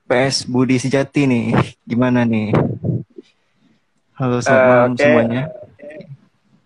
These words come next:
Speaker 2: Eh, selamat malam nih buat yang nonton juga nih semuanya ya.
Speaker 1: Nah.
Speaker 2: Eh, jadi untuk profil P P S Budi Sejati ini,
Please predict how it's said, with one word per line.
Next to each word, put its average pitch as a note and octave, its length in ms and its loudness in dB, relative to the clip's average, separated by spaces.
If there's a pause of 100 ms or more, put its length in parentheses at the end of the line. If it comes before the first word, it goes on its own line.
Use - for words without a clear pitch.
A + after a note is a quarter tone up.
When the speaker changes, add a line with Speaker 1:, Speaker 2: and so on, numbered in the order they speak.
(160)
Speaker 2:
Eh, B2+ 480 4
selamat C3 320 0
malam C#3 240 0
nih D#3 80 2
buat - 160 2
yang B2+ 80 -4
nonton A#2+ 400 -2
juga A#2 240 -2
nih C3 160 -4
semuanya A#2 480 -6
ya. B2+ 200 -4 (920)
Speaker 1:
Nah. - 160 -6
Speaker 2:
Eh, C3+ 560 2
jadi C#3+ 220 0 (500)
untuk C3+ 640 2 (160)
profil B2+ 640 2
P B2 240 0
P - 80 -2
S B2 160 -2
Budi B2 240 -4
Sejati B2 560 -2
ini, D3 480 -2